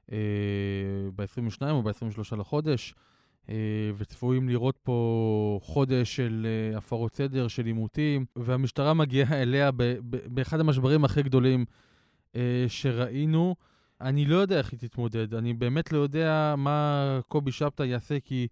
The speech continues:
כל בוקר הוא קם לכותרת חדשה מצד בן גביר, שהוא פשוט פירומן, כמו שאמר פה המפכ"ל לשעבר, אה,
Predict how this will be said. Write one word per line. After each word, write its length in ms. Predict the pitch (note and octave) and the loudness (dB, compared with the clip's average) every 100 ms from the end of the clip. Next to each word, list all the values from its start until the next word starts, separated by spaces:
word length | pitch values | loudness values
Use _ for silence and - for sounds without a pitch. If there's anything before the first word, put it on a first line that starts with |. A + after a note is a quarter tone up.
| _ _ _ _ | _ _ _ _
כל 260 | - D#3+ E3 | 2 6 6
בוקר 320 | C#3 E3 - D3+ | 6 2 4 0
הוא 180 | C3 - | 0 0
קם 400 | D#3 D3+ D3 C#3 - _ - _ _ - | 2 4 2 0 -6 _ -20 _ _ -8
לכותרת 680 | A#2+ B2 A2+ B2+ - D#3 D3 | -4 -2 -2 -4 0 0 0
חדשה 420 | C3 B2+ D#3 C#3+ | -2 -2 0 0
מצד 340 | C3+ - C3+ B2 | -2 -2 -4 -2
בן 240 | C#3+ C#3 | 0 0
גביר, 360 | B2+ B2+ B2+ A#2+ _ _ _ _ | 0 0 -2 -4 _ _ _ _
שהוא 180 | - F3+ | -6 -4
פשוט 260 | F3 G3 E3+ | -2 -4 -4
פירומן, 680 | - E3 D3+ C#3+ D3 C#3+ C#3 - | 0 2 4 4 2 2 -2 -2
כמו 160 | C#3+ | -4
שאמר 340 | - C3+ C3+ C3 | -2 -2 0 -2
פה 100 | - B2+ | -2 -4
המפכ"ל 260 | A#2 C3+ | -4 -4
לשעבר, 600 | B2+ - B2 A2+ A#2+ A#2 A#2 _ _ _ _ - | -6 -4 -4 -2 -2 -4 -6 _ _ _ _ -4
אה, 360 | B2 A#2+ A#2+ | 0 2 2